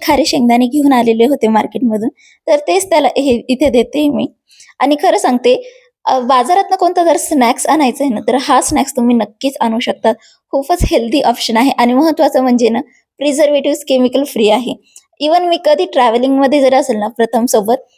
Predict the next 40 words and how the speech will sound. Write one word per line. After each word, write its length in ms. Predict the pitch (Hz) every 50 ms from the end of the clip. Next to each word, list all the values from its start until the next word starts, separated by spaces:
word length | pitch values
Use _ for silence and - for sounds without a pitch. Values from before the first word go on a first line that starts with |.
| _ _ _ _
तर 100 | 285 302
मी 140 | 311 320 330
त्यावेळेस 420 | 320 - 285 294 294 294 320 370 -
चिप्स 320 | - 294 302 320 - -
वगैरे 240 | 285 294 294 302 311 -
कधीच 240 | - 254 262 294 294 -
घेत 100 | 220 202 -
नाही. 120 | - 196 -
त्या 200 | - 240 240 311
ठिकाणी 340 | - 330 - 254 247 247
मी 140 | 247 247 254
चिक्की 420 | 254 254 254 247 - - 240 240 240 233
किंवा 360 | - 247 240 233 226 226 233 233 - - - - _ _ -
खारे 200 | 330 247 247 269
शेंगदाणे, 580 | - 339 262 240 233 226 226 226 226 226 220 226
भाजलेले, 640 | 233 302 247 240 240 233 240 240 240 233 233 -
अ, 340 | - 233 233 226 220 214 214 - - _
काय 120 | 262 226
म्हणतात 200 | 233 247 254 247
त्यांना, 240 | 247 - 220 214 220
चणे, 440 | 220 - - 262 240 233 226 220 226 233 - - _ _ _ _
असे 220 | - - - 427
काही 280 | 392 - - 330 359 294 - - - - -
पदार्थ 320 | 247 226 233 208 202 233
घेत 260 | 226 208 262 247 -
असते. 500 | - 202 - - - 202 190 196 - _ _ _ _ _ _ _ -
तर 120 | 285 277
त्याला 240 | 277 294 262 269 285
थोडेफार 420 | - 381 359 262 262 - - 269 262
शेंगदाणे 400 | - 359 277 254 233 233 247 269
वगैरे 280 | 262 277 262 262 269 285
खाऊ 200 | 285 339 277 285
घातले 340 | 277 277 - 233 233 - -
आणि 280 | - 233 247 247 247 247
त्याच्यानंतर 560 | 247 254 247 254 302 277 269 254 262 269 277
साडेबारा, 600 | 269 - - 262 226 220 247 233 247 240 240 262
एकच्या 380 | 247 - 247 240 - - - 254
दरम्यान 340 | 254 247 233 233 254 269
आहे 100 | 254 240
ना, 120 | 220 220